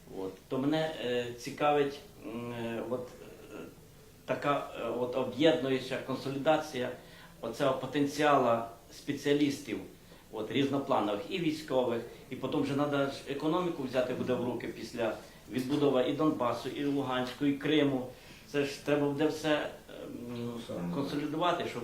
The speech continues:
Speaker 1: і прем'єр був нормальний, і президент нормальний, і все. І ж даже систему, напевно, треба якось міняти.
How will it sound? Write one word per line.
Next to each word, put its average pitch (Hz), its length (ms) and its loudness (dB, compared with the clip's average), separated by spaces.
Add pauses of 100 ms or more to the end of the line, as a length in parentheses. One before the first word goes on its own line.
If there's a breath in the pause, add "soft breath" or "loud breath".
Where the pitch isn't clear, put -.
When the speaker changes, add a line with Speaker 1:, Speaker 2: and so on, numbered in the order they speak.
Speaker 1:
і 131 80 -4
прем'єр 131 420 4
був 147 200 2
нормальний, 147 540 4
і 131 140 -4
президент 117 640 -2
нормальний, 143 640 2 (340 loud breath)
і 123 80 -4
все. 151 420 0 (200)
І 135 160 0
ж - 140 -6 (100)
даже 135 200 4
систему, 285 520 0
напевно, 151 340 2
треба 117 220 -2
якось 117 280 -4
міняти. 123 420 0